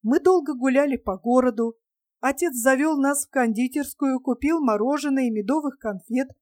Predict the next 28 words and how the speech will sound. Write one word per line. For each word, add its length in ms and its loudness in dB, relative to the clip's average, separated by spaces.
Потом 360 2
мы 140 0
зашли 420 -4
в 100 -16
кафе, 400 -2
где 300 0
он 400 -2
выпил 400 -2
красного 680 0
вина. 400 -2
Домой 460 4
мы 180 2
вернулись 600 0
уже 240 -2
на 120 0
закате. 680 -4
Я 220 0
думал, 340 2
что 260 -4
мама 400 0
удивится, 760 0
но, 140 0
казалось, 560 0
она 220 2
именно 440 0
этого 420 -2
и 80 -8
ожидала. 720 -2